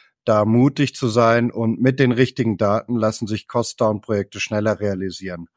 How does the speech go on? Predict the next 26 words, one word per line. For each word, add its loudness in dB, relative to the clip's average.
Am 0
Ende 4
will 4
ich 0
noch -2
kurz 0
drei 2
Punkte 0
kurz -2
ansprechen. 0
Das -4
sind -6
die 0
Prozesskosten. -2
Ist 0
im 0
Vergleich 2
zu -8
Marktanteilen 0
und -6
Gewinn -2
ein -6
bisschen -2
der 0
geringere 0
Hebel, 0